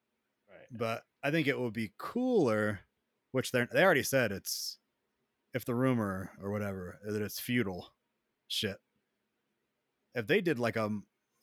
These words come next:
Speaker 2: took Desmond and put him in, like, twenty twenty Tokyo,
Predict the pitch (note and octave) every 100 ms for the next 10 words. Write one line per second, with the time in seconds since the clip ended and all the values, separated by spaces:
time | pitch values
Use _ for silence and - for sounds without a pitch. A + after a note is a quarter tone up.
0 | - - D#3 G2 F2+ G#2+ B2+ G2 F2+ F#2+
1 | - _ _ _ _ A2+ A#2+ B2+ A2+ G#2+
2 | G#2 G#2 G2 _ _ _ _ _ _ -
3 | C3 C3+ A2+ B2 A#2 A2+ G#2 - - _
4 | _ - B2+ C3+ F#2+ E2+ E2+